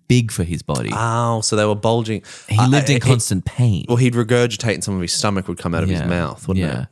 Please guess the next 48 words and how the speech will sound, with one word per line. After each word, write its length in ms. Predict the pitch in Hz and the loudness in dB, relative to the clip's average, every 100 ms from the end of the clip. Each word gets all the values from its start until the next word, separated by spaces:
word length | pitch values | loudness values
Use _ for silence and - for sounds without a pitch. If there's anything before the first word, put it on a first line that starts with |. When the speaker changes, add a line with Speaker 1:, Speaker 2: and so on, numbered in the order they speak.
| _ _ | _ _
Speaker 1:
He 120 | - 123 | 2 4
was 180 | 131 | 4
a 300 | 113 98 82 - | 2 0 -2 -6
very, 640 | 78 82 127 127 151 143 123 | -14 -6 2 4 6 6 4
very 260 | 117 110 | 6 4
sad 360 | 101 107 101 101 | 4 4 2 2
story. 680 | - - 117 107 82 92 104 | -2 2 2 4 0 -4 -8
Speaker 2:
Yeah. 400 | 127 170 214 220 | -4 -4 -4 -4
Speaker 1:
Because 240 | 120 - 117 | 0 2 4
that's 200 | 117 - | 2 2
absolutely 600 | 123 120 - 117 117 110 104 | -4 -2 0 0 2 0 -2
true. 480 | - 113 85 82 - | 0 0 0 -2 -6
Speaker 2:
It's 260 | - 101 - | -6 -2 -2
so, 320 | - 123 131 127 | 0 2 2 0
yeah. 320 | 113 131 160 - - | 2 2 0 -8 2
Speaker 1:
No, 200 | 127 143 | 6 6
it 140 | 123 | 6
is. 100 | 131 | 6
Speaker 2:
Oh, 160 | 143 123 | 6 4
his 120 | 120 | 4
organs 320 | 123 127 131 | 2 2 0
were 40 | 131 | -2
t-, 120 | 120 | 0
really 300 | 117 131 127 | 4 4 6
Speaker 1:
His 20 | |
Speaker 2:
too 100 | 131 | 4
Speaker 1:
organs 240 | 131 127 127 | 6 6 4
Speaker 2:
big. 60 | |
Speaker 1:
were 60 | 131 | 4
too 160 | 135 123 | 4 4
big 200 | 123 117 | 4 2
for 140 | 120 | 2
his 140 | 110 | 2
body 320 | 104 117 113 73 | 2 2 2 4
and 100 | 101 | 4
he 100 | 107 | 6
lived 280 | 110 110 | 4 4
in 100 | 110 | 2
constant 480 | 104 117 107 - 95 | 2 2 2 0 -4
pain. 400 | 101 101 90 73 - | -2 -2 -2 -2 -2
Speaker 2:
That's 240 | 123 131 | -2 2
awful. 420 | 123 135 101 76 120 | 2 0 -2 -2 0
Speaker 1:
It's 160 | 123 | 2
so 260 | - 139 135 | 2 4 4
fucked 340 | - 113 - | 4 0 2
up. 320 | 117 98 85 _ _ - | 0 0 -4 _ _ -2
Speaker 2:
Yeah. 320 | 110 131 95 | 0 0 2
Speaker 1:
Tattoo, 560 | 135 123 139 127 87 | 2 4 4 4 2